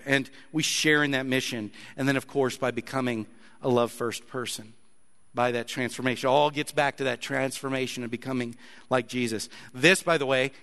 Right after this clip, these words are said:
keeps you going. That's why we expect these things. They keep you going.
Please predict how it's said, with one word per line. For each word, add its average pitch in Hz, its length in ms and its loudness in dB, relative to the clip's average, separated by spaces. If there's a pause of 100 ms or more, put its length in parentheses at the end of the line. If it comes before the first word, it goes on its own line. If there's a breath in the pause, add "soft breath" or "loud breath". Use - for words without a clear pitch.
keeps 147 300 -2
you 147 120 0
going. 147 540 2 (640)
That's 143 200 2
why 151 160 6
we 147 120 2
expect 151 380 0
these 143 200 -2
things. 113 480 -6
They 135 100 -2
keep 135 280 -10
you 135 100 -4
going. 147 460 0